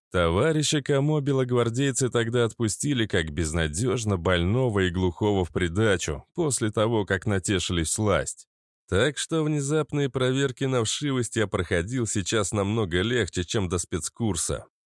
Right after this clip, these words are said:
Мы спустились к лавовой реке и подошли к импровизированной пристани. Рядом с ней стоял пришвартованный корабль, и правда баркас, небольшое судно с одной мачтой.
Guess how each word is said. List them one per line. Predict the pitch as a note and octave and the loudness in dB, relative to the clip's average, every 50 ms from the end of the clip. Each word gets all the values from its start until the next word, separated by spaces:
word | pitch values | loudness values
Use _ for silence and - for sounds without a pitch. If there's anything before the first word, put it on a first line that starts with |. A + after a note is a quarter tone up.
| _ _ _ _ _ _ _ _ - | _ _ _ _ _ _ _ _ -4
Мы | E2+ E2+ F#2 B2 D3+ | -2 0 0 0 0
спустились | C#3+ - - C#3+ C#3+ C3+ - - D#3 D3+ D3 C#3 B2 - | -2 -2 -2 -2 -2 -2 -2 -2 -2 0 2 0 0 -2
к | - - | -2 -2
лавовой | A2 C3 C3+ C3+ C3 B2 A#2+ B2 G#2+ | 0 0 2 2 2 2 2 2 2
реке | F#2 F#2+ F2+ - - C3+ D3 C#3 A#2+ | 2 2 0 -2 -4 -4 0 0 0
и | G2 | 0
подошли | - - E2+ D#2+ E2 E2 - - C3 B2+ | 0 0 0 0 0 0 0 -2 -2 -2
к | - | 0
импровизированной | - G2+ F2+ - G2 F#2+ F2 F2 D#2+ D#2 F2 G#2 G#2+ G2 F2+ F#2 F2+ E2 | 0 -2 0 0 0 0 0 0 0 0 0 0 2 2 2 2 0 0
пристани. | - - A2+ A#2 A2 G2+ - - - E2 C#2+ C2+ B1 A#1+ - _ _ | 0 -2 0 0 0 0 -2 -2 -2 -2 -2 -2 -6 -8 -14 _ _
Рядом | - D2 D2 D#2+ G2 G#2+ G#2+ A2 G#2+ | -8 -4 -2 -2 -2 -2 -2 -2 -2
с | G2+ - | -4 -2
ней | - G2 A#2 A#2 | -2 0 0 0
стоял | G#2 - - F#2 F2 G2 A2+ A2 | -2 -2 -2 0 0 2 0 -2
пришвартованный | F#2 - F#2+ F2 - - F#2 E2+ D#2+ - - G#2 G2 F#2 F2+ F2 E2 D2+ | -2 -2 -4 -4 0 0 0 0 -2 -2 -2 0 0 2 2 2 0 0
корабль, | - F#2 F2 F2 G2+ A#2+ A2+ F2+ D2 C#2 A#1+ - - _ | 0 0 0 2 2 2 0 0 0 -4 -6 -8 -12 _
и | E3 D3 - | -10 -10 -8
правда | - - C#3 D3 D3 D3+ C#3+ C3 B2+ A2+ | -8 -6 -4 -2 -2 -2 -2 0 -2 0
баркас, | G#2 A2+ G#2+ G2 F#2 - C#3 C3 A2 F#2 - | 2 2 2 0 0 0 0 0 2 0 0
небольшое | - G2 F#2 F#2+ G#2 G2 - - C#3 G#2+ F2 D#2 | -2 -2 0 0 0 0 0 0 0 0 0 0
судно | - - C3+ A#2 F#2+ F#2 F2+ | -2 -2 -4 -2 0 0 -2
с | E2 - | 0 0
одной | F#2+ F2 D#2+ F#2 F2+ F2 | 0 0 0 0 0 0
мачтой. | F2+ F#2+ G2 F2+ D#2 - - - D2+ B1+ - | 2 2 0 0 0 -2 -6 -6 -8 -10 -10